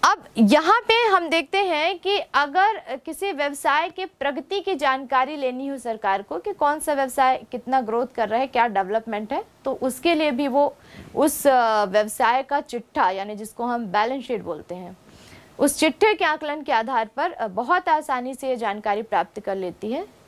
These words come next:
कि कोई भी व्यवसाय, अ, ग्रोथ कर रहा है, विकास कर रहा है या नहीं।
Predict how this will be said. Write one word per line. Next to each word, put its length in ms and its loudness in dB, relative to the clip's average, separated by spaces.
कि 280 -2
कोई 300 2
भी 140 2
व्यवसाय, 520 2
अ, 60 2
ग्रोथ 260 4
कर 240 0
रहा 100 0
है, 100 2
विकास 420 -2
कर 180 -6
रहा 140 -4
है 180 -4
या 220 0
नहीं। 320 -16